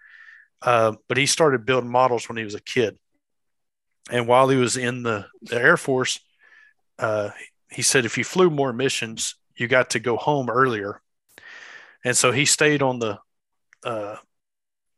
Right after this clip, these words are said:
what do you call it? The, uh, the schedule. He stayed on the schedule as much as he could and flew all the time. Well, they finally made him stop and take a break for, like, a week. He said, so,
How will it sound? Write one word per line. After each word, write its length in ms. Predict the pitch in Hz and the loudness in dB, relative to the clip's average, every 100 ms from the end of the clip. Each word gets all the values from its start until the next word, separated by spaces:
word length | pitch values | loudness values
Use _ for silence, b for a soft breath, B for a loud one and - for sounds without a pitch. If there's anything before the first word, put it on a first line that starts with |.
| _ B B B _ - | _ B B B _ -8
what 80 | |
do 60 | 127 | -8
you 60 | 113 | -6
call 320 | - 117 117 | 0 0 0
it? 140 | - | -2
The, 300 | 123 117 113 | -4 -2 0
uh, 200 | 110 107 - - | -2 -4 -8 -10
the 60 | - | -4
schedule. 500 | - 127 113 98 _ B B B B - | 2 2 0 -8 _ B B B B -6
He 80 | |
stayed 200 | 120 160 | 0 4
on 100 | 165 | 4
the 60 | 123 | 2
schedule 360 | - 139 123 107 | 0 -2 0 -4
as 140 | - | -4
much 180 | 120 - | -4 -4
as 80 | 107 | -8
he 80 | |
could 300 | - 120 110 - | -2 0 0 -4
and 120 | 113 104 | -10 -6
flew 260 | 131 127 | -2 2
all 180 | 110 110 | 2 0
the 80 | 104 | -2
time. 380 | - 117 107 - _ _ _ B B B B B | -4 -4 -4 -10 _ _ _ B B B B B
Well, 100 | 127 | -2
they 100 | 123 120 | 0 2
finally 280 | 151 151 | 0 0
made 240 | 131 131 131 | 0 2 0
him 80 | 110 | -2
stop 500 | - 143 131 107 _ _ _ _ | -4 2 2 0 _ _ _ _
and 120 | 117 - | -14 -4
take 180 | 127 | -4
a 60 | 117 | -2
break 280 | 113 127 120 | 0 0 0
for, 220 | - 117 | -4 -2
like, 200 | 113 - | -2 -4
a 40 | |
week. 360 | 110 117 120 - _ b b b | -8 -8 -8 -14 _ b b b
He 100 | - | -4
said, 220 | 113 120 - | -2 0 0
so, 360 | 131 127 113 | 2 2 0